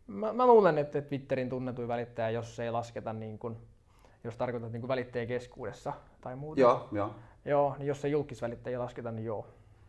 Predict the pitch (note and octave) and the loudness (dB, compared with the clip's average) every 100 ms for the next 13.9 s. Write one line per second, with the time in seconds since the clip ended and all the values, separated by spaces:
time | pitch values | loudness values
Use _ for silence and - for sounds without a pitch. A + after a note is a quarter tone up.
0 | - - F#2+ F2+ - F#2 F2 E2+ A2+ A2+ | -20 -4 -2 -2 2 4 4 4 2 2
1 | A#2 G#2 G#2+ G2+ G2+ - G#2+ G#2 G2 - | 0 0 0 0 -4 -4 -2 2 0 2
2 | G2 F#2 F#2 F2+ A2+ G#2+ G2+ D#2+ - - | 2 2 2 0 -2 0 0 0 -4 -10
3 | - G#2+ G#2 F#2 F#2+ F#2+ - F#2 F#2 F#2+ | -4 -2 0 -2 -2 -2 0 0 0 -6
4 | - - - B3 A3+ G3 F#3 F3+ E3+ D#3 | -8 -20 -4 -2 -2 0 0 0 -2 -2
5 | D3+ D3 D3+ C#3+ C3+ C#3 C#3 - C3 A#2+ | 0 2 4 2 0 -6 -8 -4 -4 -6
6 | - - C3+ B2+ C3+ C3+ A#2 B2 B2 B2+ | -10 -6 -6 -6 -10 -8 -6 -6 -4 -4
7 | A#2+ B2 A#2+ A2+ A#2 A#2 A#2 A2+ - A2 | -6 -10 -10 -8 -8 -8 -8 -10 -10 -10
8 | - - A#2+ - A2+ A2 A2 G#2+ A2+ A2 | -12 -14 -14 -12 -10 -8 -6 -8 -8 -10
9 | A2 G#2+ G#2 G#2+ G#2 A2+ G#2+ G2 G2+ G#2 | -10 -10 -8 -8 -8 -8 -8 -10 -12 -14
10 | C#3 D3+ D#3+ D#3+ - _ _ - - - | -16 -16 -18 -18 -20 _ _ -20 -20 -20
11 | - - - D3+ E3 C3+ - - - - | -20 -20 -10 -8 -6 -10 -14 -20 -20 -20
12 | - - A#2 C#3+ A2+ A2 A2+ G#2+ G#2+ G#2+ | -20 -8 0 4 4 2 -2 -4 -4 -2
13 | G#2+ G#2+ - D#2 - E2+ E2+ E2+ F2 | 0 0 -2 -12 -12 -8 -6 -6 -8